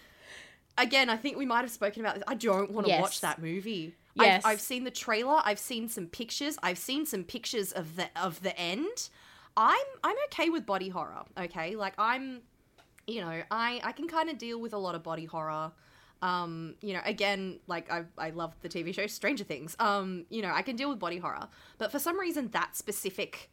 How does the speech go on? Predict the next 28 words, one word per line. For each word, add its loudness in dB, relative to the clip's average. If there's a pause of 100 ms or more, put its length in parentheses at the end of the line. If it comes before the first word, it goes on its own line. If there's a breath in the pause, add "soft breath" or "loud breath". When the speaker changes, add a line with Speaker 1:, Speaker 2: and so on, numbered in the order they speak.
(140)
Speaker 1:
body, -2 (240 loud breath)
I -2
think -4
because -2 (480 soft breath)
it's -4
almost 4
seems -2
like 2
something -4
that -6
could -6
really -4
happen. -6 (220 loud breath)
Like, 0
a 0
lot 2
of -2
body 0
horror -2 (180 soft breath)
in, -8
like, -4
horror -4
movies -8 (280 soft breath)
is, -6
like, 0
over -2
the -4
top -8